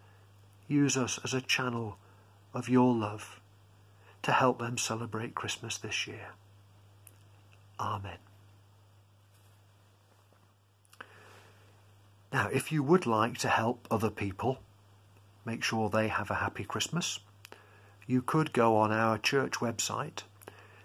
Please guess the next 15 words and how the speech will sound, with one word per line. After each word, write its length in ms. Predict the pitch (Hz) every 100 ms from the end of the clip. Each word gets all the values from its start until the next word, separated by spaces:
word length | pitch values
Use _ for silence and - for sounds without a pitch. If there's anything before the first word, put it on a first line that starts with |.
| -
and 120 | 113
see 260 | - 160 147
where 200 | 131 123
it 120 | 127
says 280 | - 123 -
Christmas 580 | - 143 - 123 - -
Appeal, 520 | - - 117 113 151 156 - - - - - - - - - - -
and 300 | 120 120 120
you 220 | 131 131
can 200 | 147 147
see 500 | 143 - 123 117 127 -
how 460 | - 120 117 123 165
you 180 | 123
can 180 | 123 127
send 400 | 127 - 120 123